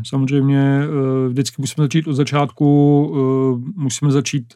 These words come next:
správně se zabývat výživou, eh, hřiběte, ale to je spojeno samozřejmě s jeho matkou, protože je na ní navázán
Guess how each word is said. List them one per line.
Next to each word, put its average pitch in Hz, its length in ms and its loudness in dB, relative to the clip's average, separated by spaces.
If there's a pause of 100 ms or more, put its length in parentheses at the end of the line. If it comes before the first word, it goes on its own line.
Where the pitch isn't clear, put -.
správně 143 760 0
se 139 160 -2
zabývat 139 420 0
výživou, 135 580 2 (720)
eh, 131 200 0
hřiběte, 170 600 2
ale 143 180 -2
to 143 100 0
je 143 80 4
spojeno 143 320 0
samozřejmě 135 420 2
s 135 40 2
jeho 131 140 0
matkou, 151 460 0
protože 131 380 -4
je 135 260 0
na 135 80 0
ní 135 200 0
navázán 151 720 0